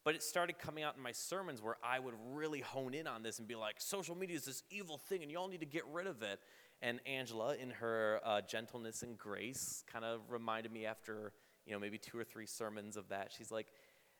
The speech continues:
"Dale, when you preach, like, you're, you're really hitting your points well, but you keep going into these tangents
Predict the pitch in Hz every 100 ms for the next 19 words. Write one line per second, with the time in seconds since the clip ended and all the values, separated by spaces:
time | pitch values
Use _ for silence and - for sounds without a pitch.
0 | _ 165 208 208 - - - 185 208 220
1 | - 269 285 - 185 185 - 180 - 160
2 | 170 139 - - 160 240 269 185 - 190
3 | 185 143 - - 160 151 - 123 117 113
4 | 139 160 - - 123 - 185 175 165 147
5 | 131 - - - 156 156 127 120 113 -
6 | -